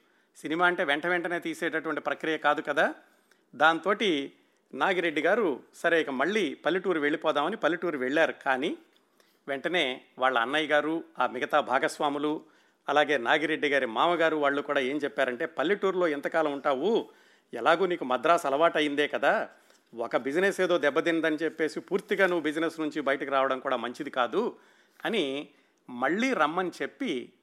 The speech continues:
వాళ్ళ అన్నయ్య గారు వాళ్ళందరూ నాగిరెడ్డి గారిని బలవంతం చేయడం, అలాగే వాళ్ళ మామగారు కూడా సమర్థించడంతోటి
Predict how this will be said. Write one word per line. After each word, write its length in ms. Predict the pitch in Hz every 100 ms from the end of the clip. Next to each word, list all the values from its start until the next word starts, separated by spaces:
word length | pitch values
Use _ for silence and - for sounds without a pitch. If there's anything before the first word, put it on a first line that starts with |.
| -
వాళ్ళ 200 | 131 131
అన్నయ్య 240 | 127 151 143
గారు 180 | 139
వాళ్ళందరూ 600 | 139 127 120 123 180 165 - -
నాగిరెడ్డి 420 | 113 143 151 127
గారిని 220 | 135 139 131
బలవంతం 500 | 113 135 147 147 131
చేయడం, 240 | 135 131 208
అలాగే 220 | 180 151
వాళ్ళ 180 | 139 120
మామగారు 480 | 110 160 170 160
కూడా 240 | 151 151 139
సమర్థించడంతోటి 1040 | - 135 139 131 131 127 123 160 202 123